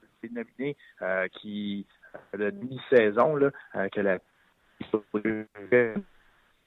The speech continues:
c'est, c'est dur de mettre Claude Julien. Claude Julien a fait du beau, du excellent travail à Montréal. Il y en a beaucoup d'autres dans la Ligue qui ont fait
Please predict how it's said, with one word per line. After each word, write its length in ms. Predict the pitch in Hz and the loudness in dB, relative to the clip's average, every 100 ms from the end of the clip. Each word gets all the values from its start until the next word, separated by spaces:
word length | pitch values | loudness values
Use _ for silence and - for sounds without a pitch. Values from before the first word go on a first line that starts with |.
| _ - - - | _ -20 -14 2
c'est, 200 | 104 95 | 2 4
c'est 100 | 135 | 6
dur 180 | 156 185 | 8 10
de 60 | |
mettre 160 | 151 143 | 10 6
Claude 200 | 151 139 | 4 0
Julien. 280 | 120 120 143 | 0 -2 -2
Claude 180 | 139 147 | 0 0
Julien 200 | 156 175 | 4 4
a 20 | |
fait 160 | 160 | 4
du 80 | 127 | 2
beau, 340 | 113 175 170 - | 6 8 8 4
du 140 | 113 | 0
excellent 420 | 135 - 139 147 143 | 0 4 6 6 2
travail 320 | 123 123 131 | 2 2 2
à 40 | |
Montréal. 520 | 120 110 101 117 139 135 _ _ - | 0 -4 0 2 2 0 _ _ -10
Il 20 | |
y 40 | 107 | -8
en 100 | 110 | -8
a 40 | |
beaucoup 300 | 107 165 165 | -6 -2 4
d'autres 280 | 151 160 151 | 8 8 8
dans 60 | |
la 120 | 131 120 | 4 2
Ligue 140 | 143 | 0
qui 80 | 110 | -4
ont 60 | |
fait 160 | 107 123 | -6 -6